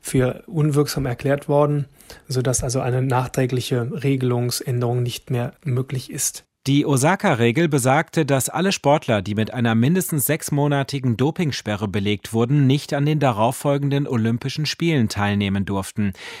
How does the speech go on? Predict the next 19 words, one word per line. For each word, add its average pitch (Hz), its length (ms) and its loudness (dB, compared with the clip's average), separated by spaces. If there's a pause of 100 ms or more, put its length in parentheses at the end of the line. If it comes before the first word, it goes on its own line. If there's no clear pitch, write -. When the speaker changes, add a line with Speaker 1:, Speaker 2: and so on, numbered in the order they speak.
(140)
Speaker 2:
Die 104 140 -2
kas-Richter 147 760 0
hoben 143 260 2
die 127 100 2
Regel 120 380 2
mit 113 180 0
der 110 120 -2
Begründung 101 680 -2
auf, 117 340 0
dass - 220 -8
ein 92 160 -6
Sportler 139 520 -2
durch 110 300 -4
seine 95 260 -2
Dopingsperre 127 680 -2
schon 135 400 -2
genug 160 420 0
bestraft - 520 -2
sei. 90 240 -4